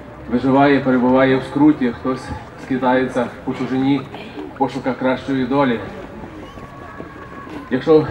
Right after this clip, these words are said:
взяти нашу громаду, то ми провели цей рік у важкій і наполегливій праці, і результат видно. Дякую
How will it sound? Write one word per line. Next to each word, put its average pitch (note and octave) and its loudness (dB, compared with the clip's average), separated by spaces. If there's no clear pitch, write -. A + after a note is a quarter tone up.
взяти C#3+ 4
нашу C#3 2
громаду, D3 2
то B2+ 0
ми C3+ 2
провели D3 6
цей D3+ 4
рік D3 2
у D3 6
важкій C3+ 0
і E3 2
наполегливій C#3 2
праці, C#3+ 4
і B2+ 2
результат C3 2
видно. B2+ 4
Дякую D3 2